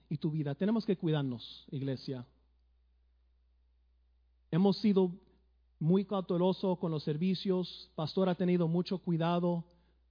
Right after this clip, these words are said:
Yo sé que muchas personas, no estoy haciendo de poca cosa esta enfermedad. Créelo o no, nos ha afectado a todos. Pero igual que hemos tomado la preuca-, la, la,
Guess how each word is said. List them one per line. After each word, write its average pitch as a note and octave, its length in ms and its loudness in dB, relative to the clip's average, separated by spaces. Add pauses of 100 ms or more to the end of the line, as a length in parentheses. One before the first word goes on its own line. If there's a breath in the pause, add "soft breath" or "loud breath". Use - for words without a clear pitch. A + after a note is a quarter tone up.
(220)
Yo D#3+ 100 2
sé F3+ 200 -2
que F3 220 0
muchas E3+ 300 0
personas, F3+ 680 -4 (340)
no E3 100 -2
estoy F#3+ 220 0
haciendo F3+ 560 -2
de D3+ 140 0
poca E3+ 320 -2
cosa F#3 600 -2
esta D#3 280 -6
enfermedad. D#3+ 600 0 (1040)
Créelo F3+ 400 2
o E3 40 -2
no, F3 260 2
nos D#3+ 320 0
ha F#3 60 -2
afectado E3+ 520 -4
a C#3+ 80 -4
todos. C#3+ 540 -4 (1600)
Pero E3+ 200 2
igual F3 460 0
que F#3 80 -4
hemos G3 240 -2
tomado F#3 360 -2
la D#3+ 120 -2
preuca-, D#3 560 -8
la, D#3 180 -6
la, D3 100 -8